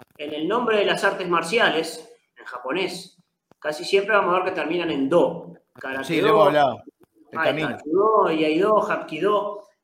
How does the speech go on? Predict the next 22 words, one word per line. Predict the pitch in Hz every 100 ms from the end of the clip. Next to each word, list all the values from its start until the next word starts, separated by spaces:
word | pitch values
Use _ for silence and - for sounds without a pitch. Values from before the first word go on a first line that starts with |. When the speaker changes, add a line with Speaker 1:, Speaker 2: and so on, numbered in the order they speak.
| _
Speaker 1:
que | -
es | -
en |
coreano, | 120 131 185 160 165 -
pero | 139 160
ese | 196 202 170 -
do | 240 226 - - - _ _ _ _ _ _ _
significa | _ 170 180 165 190 202
el | 170
camino, | 160 147 147 120 - - _ _ _ _ _ _ _ _
si | 139
lo | 131
traduzco | 131 135 160 160
así | 151 160 143 123 123 113 - - -
linealmente. | - 131 139 151 151 135 123 - - _ _ _ _ _
Ahora, | 143 151 131 107 - - -
caminos | 143 190 285 262 170
está | 185 175
lleno | 208 214 151
en |
la | 131
vida. | 131 123 110